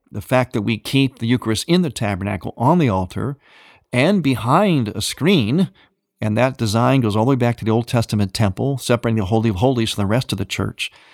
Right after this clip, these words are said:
The fact that we have that, that protection, that, that preservation, that sense of not anything or anybody can approach the Eucharist at any time, is the Eastern way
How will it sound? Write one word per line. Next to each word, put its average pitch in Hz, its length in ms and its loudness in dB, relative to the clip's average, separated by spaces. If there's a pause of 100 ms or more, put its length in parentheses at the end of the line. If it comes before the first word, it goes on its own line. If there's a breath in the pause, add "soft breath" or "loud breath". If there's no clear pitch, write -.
(200 soft breath)
The 117 80 -4
fact 180 300 -2
that 143 100 0
we 131 140 2
have 151 420 -2
that, 98 400 -6 (420 soft breath)
that 127 180 0
protection, 110 840 0
that, 98 220 -2 (380 loud breath)
that 120 200 -2
preservation, 131 1200 -2
that 113 200 -4
sense 156 440 0
of 113 180 0 (420 loud breath)
not 131 480 0 (180)
anything 147 440 0
or 120 80 -2
anybody 131 400 2
can 113 160 -4
approach 117 840 0 (160)
the 107 100 -2
Eucharist - 680 -2 (100)
at 107 100 -2
any 123 180 -2
time, 117 560 -2 (760 loud breath)
is 190 400 2
the 147 180 2
Eastern 196 380 2
way 98 360 0